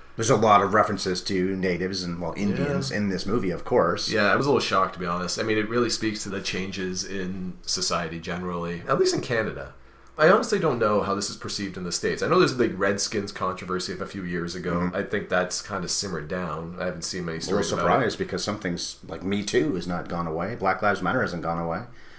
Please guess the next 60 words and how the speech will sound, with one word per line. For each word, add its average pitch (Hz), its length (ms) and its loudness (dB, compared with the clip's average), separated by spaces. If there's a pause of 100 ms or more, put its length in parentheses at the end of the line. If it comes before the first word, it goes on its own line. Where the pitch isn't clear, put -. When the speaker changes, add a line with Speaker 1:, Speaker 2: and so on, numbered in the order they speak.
(320)
Speaker 1:
But 107 140 0
then 170 380 4
Speaker 2:
No, 147 340 10
Speaker 1:
the - 80 4
Speaker 2:
but - 100 6
Speaker 1:
Redskins 110 420 4
controversy 98 460 0
did. 127 240 -2 (240)
Speaker 2:
if 98 120 -10
you're 98 100 -4
gonna 92 100 -2
talk 92 240 2
about 90 100 -4
marginalized 87 600 -2
groups 92 320 -4
in 90 80 -6
the 87 60 -6
U 90 200 0
S, 87 380 -2
I 87 80 -8
think 92 220 -8
the 90 100 -6
indigenous 90 400 -6
population's 92 600 -2
the 90 80 -4
least 92 520 -6
outspoken 92 600 -4
of 85 80 -8
any 90 220 -4
oppressed 87 360 -6
peoples 87 480 -8
in 87 180 -6
that 90 180 -6
country. 90 380 -8 (480)
Regardless 120 520 8
of 104 80 0
whether 101 180 2
you're 98 120 -2
watching 101 300 0
it 95 80 -4
from 98 120 -6
Canada 92 420 -4
or 92 120 -2
the 92 100 -4
U 95 160 -4
S, 92 140 -4
I 92 40 -2
think 98 300 -6
you're 175 120 0
taken 190 280 6
aback 110 300 4
a - 20 -4
little 87 160 -6
bit 87 160 -4
by 95 80 0
some 107 140 -2
of 95 60 -8
the 95 60 -2
language, 90 460 -2
right? 104 160 0